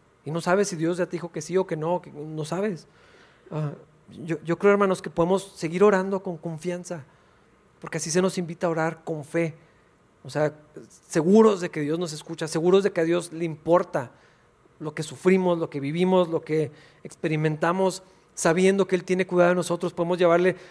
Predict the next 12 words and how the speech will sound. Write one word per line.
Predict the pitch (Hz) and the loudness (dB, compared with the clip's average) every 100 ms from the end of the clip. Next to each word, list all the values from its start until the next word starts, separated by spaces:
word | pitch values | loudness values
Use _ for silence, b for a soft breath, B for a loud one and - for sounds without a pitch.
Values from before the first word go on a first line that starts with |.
| B _ | B _
todas | - 202 214 | 4 4 4
nuestras | 202 190 | 0 -4
angustias, | 156 156 185 180 175 165 | -6 -6 -6 -2 -2 0
todos | - 196 | 2 4
nuestros | 220 214 185 | 6 2 -2
problemas, | - 156 165 180 175 | -4 -2 0 -2 -2
todo | 185 190 | 4 4
nuestro | 208 190 170 | 4 0 0
dolor. | 160 170 175 - | 2 4 2 -2
Sí, | - - 208 233 220 | -14 -4 0 0 2
la | 175 | 0
Biblia | 180 202 226 | 0 -2 -2